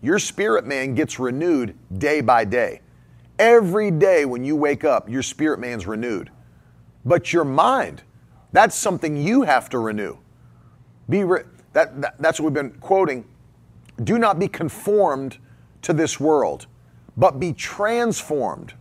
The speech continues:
This is our year of transformation. "By the renewing of your mind." Romans twelve two, right? "By the renewing of your mind." By the renewing, you're required to renew your mind.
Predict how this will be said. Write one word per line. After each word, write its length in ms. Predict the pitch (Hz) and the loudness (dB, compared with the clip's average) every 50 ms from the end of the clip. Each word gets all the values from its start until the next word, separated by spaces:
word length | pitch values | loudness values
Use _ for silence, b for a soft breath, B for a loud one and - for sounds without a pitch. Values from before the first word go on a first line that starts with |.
| - | -14
This 140 | - 127 123 | -12 -10 -8
is 100 | 127 110 | 0 2
our 100 | 151 147 | 2 2
year 200 | 147 143 151 160 | 2 2 0 0
of 80 | 165 - | -2 -2
transformation. 760 | - - 156 147 165 - - 170 165 156 123 110 - 127 139 b b b b b | -4 -6 -6 -6 -6 -6 -6 -6 -4 -4 -4 -6 -6 -8 -10 b b b b b
"By 200 | - 165 170 170 | 4 4 4 4
the 100 | 160 165 | 4 2
renewing 880 | 156 151 160 151 147 151 160 196 240 254 247 208 156 143 143 143 - - | 2 2 0 0 0 0 0 0 2 4 2 2 2 0 -4 -8 -2 2
of 220 | 160 175 175 151 | 4 4 4 4
your 220 | 165 175 170 165 156 | 2 2 2 2 2
mind." 580 | 156 160 165 160 156 135 107 - - - - _ _ b b b b b b b b | 2 2 2 2 2 0 -2 -4 -8 -14 -20 _ _ b b b b b b b b
Romans 340 | - 143 165 156 147 135 - | 0 0 0 0 0 -4 -4
twelve 320 | - - 156 151 135 98 | 0 2 2 2 2 0
two, 260 | - - 160 135 101 - | -2 -2 -2 -2 -2 -2
right? 260 | - 117 131 147 135 b b b b - | 2 2 2 2 2 b b b b 4
"By 140 | 175 180 | 6 6
the 120 | 180 165 156 | 6 6 2
renewing 680 | 147 151 147 147 156 170 202 240 247 226 196 175 165 | 0 0 -2 -2 -2 -2 0 0 2 2 0 0 0
of 200 | 120 156 175 160 | 0 2 2 2
your 180 | 143 165 165 160 | 2 2 2 2
mind." 500 | 156 156 170 170 151 120 98 82 - - b b b b b b b | 2 2 2 2 0 -2 -2 -6 -10 -16 b b b b b b b
By 160 | - 170 185 | 4 6 6
the 100 | 170 170 | 6 4
renewing, 500 | 170 165 160 170 180 220 226 214 160 139 | 2 2 0 0 0 0 0 0 -2 -2
you're 260 | 151 160 208 226 262 | -2 0 0 2 2
required 600 | 262 247 185 - - 165 151 135 120 117 117 107 - | 2 0 0 2 2 4 4 4 4 2 0 -2 -4
to 80 | 131 | -4
renew 260 | 120 113 110 107 104 | -4 -2 -4 -4 -4
your 160 | 104 95 95 90 | -4 -6 -6 -6
mind. 340 | 90 82 71 57 55 - | -6 -8 -8 -10 -12 -16